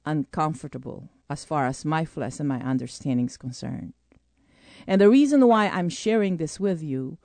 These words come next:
is because you need to take that leap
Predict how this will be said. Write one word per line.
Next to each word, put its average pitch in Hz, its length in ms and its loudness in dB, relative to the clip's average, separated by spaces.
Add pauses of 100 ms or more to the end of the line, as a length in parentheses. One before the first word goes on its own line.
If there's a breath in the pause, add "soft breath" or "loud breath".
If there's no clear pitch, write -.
(280 loud breath)
is 196 240 2
because 170 640 -4 (160 soft breath)
you 240 240 6
need 220 400 6
to 160 80 -2
take - 380 -6
that 151 200 -6
leap 160 520 -8